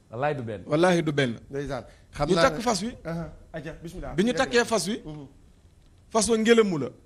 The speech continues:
Speaker 3: Mhm.
Speaker 2: Waxoon naa la ne Awnullaahi la tudd.
Speaker 3: Mhm.
Speaker 2: Sëñ Tuubaa dajale mbooloo mi ne leen,
Speaker 1: Dimbali sunu borom.
Speaker 2: "Damaa bëggoon a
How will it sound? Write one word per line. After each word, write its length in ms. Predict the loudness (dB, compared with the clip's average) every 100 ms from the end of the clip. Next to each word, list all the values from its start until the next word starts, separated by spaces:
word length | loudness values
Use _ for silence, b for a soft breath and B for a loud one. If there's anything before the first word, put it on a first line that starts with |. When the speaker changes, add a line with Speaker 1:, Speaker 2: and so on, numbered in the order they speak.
| -18
Speaker 3:
Mhm. 100 | -4
Speaker 2:
Waxoon 240 | -2 2 2
naa 120 | 2
la 80 | 2
ne 100 | 0
Awnullaahi 680 | 0 0 2 2 2 2 2
la 120 | -4
tudd. 200 | -8 -12
Speaker 3:
Mhm. 400 | -12 -12 -12 -14 -20 -10
Speaker 2:
Sëñ 140 | -2 -2
Tuubaa 220 | 2 2
dajale 300 | 4 2 2
mbooloo 320 | 2 4 4 4
mi 100 | 2
ne 100 | 4
leen, 160 | 2
Speaker 1:
Dimbali 240 | 0 -6 -8
sunu 160 | -8 -10
borom. 220 | -10 -14 -20 0
Speaker 2:
"Damaa 320 | 2 4 2
bëggoon 420 | 0 -2 2 2
a 200 | 0 -4